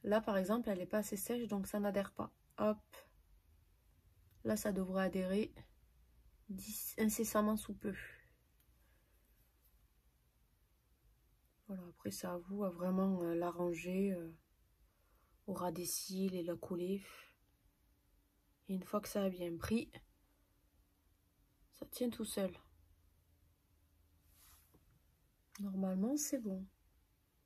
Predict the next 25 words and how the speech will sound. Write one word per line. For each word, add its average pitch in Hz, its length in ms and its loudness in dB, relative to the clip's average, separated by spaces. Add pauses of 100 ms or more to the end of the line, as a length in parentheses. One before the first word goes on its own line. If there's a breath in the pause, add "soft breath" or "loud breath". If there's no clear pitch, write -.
(1080)
Sauf 214 220 -8
que - 120 -8
là, 220 280 -2
je, - 220 -10 (160)
là 220 140 10
où 233 80 8
j'ai 226 140 6
mis 226 160 6
beaucoup 214 240 -2
trop - 180 2
de - 80 -12
colle, 262 240 6
il 254 60 2
veut 214 80 0
pas 226 120 0
adhérer. 208 280 0 (1200 loud breath)
Parce - 140 -18
que 226 80 0
la 214 100 6
colle 262 180 6
n'est 240 100 2
pas 202 100 0
sèche. - 520 -6 (260)
Évidemment. 269 960 10 (3750)
Voilà. 208 440 -8